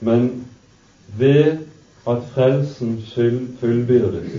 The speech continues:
i gjenfødelsen, slik Jesus kaller det, så får menneskene tilbake denne rett og myndighet som vi var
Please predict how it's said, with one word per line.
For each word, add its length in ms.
i 80
gjenfødelsen, 1040
slik 280
Jesus 400
kaller 320
det, 80
så 120
får 560
menneskene 720
tilbake 1040
denne 420
rett 320
og 180
myndighet 720
som 240
vi 160
var 160